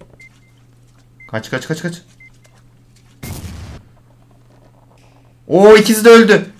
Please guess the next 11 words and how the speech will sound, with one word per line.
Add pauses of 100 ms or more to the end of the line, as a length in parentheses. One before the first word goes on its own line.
(340)
İkisi
de
öldü. (520)
Evet,
çıkış
kapısı
açıldı. (920)
İkisi
nasıl
öldü
lan?